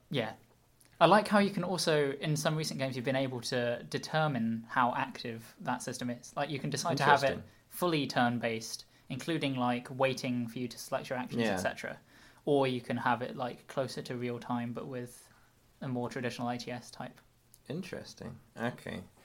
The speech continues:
Speaker 1: Yeah.
Speaker 2: Well, anyway, let's actually
Speaker 1: That's a
Speaker 2: move
Speaker 1: bit
Speaker 2: on.
Speaker 1: of a tangent, 'cause
Speaker 2: Let, let's move on to anime, like we said we were gonna do
Speaker 1: <laughs>
Speaker 2: five minutes ago.
Speaker 1: Yeah.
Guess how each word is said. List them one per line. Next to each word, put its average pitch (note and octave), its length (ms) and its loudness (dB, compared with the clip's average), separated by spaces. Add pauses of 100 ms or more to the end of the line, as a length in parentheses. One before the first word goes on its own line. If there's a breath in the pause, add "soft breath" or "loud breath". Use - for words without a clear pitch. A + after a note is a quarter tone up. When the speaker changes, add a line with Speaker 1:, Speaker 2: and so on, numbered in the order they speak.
Speaker 1:
Yeah. C#3+ 220 -6
Speaker 2:
Well, C3+ 140 4
anyway, F2+ 520 2
let's C3 340 2
actually B2+ 320 6
Speaker 1:
That's D#3+ 120 8
a A2+ 40 6
Speaker 2:
move A#2 60 6
Speaker 1:
bit D3+ 120 10
Speaker 2:
on. - 20 10
Speaker 1:
of C3 60 2
a B2+ 80 4
tangent, C#3+ 440 -2
'cause A#2+ 400 -6
Speaker 2:
Let, C#3 200 6
let's C#3 320 4
move C3 180 4
on A#2 140 4
to A2+ 80 0
anime, F#2 420 2
like F#2 140 0
we - 100 4
said C4+ 240 12
we G#3+ 80 12
were - 20 4
gonna G#3+ 220 8
do F#2 240 4
Speaker 1:
<laughs> - 120 2
Speaker 2:
five F#2+ 140 6
minutes F#2+ 320 -4
ago. F2 220 -2
Speaker 1:
Yeah. B2+ 280 4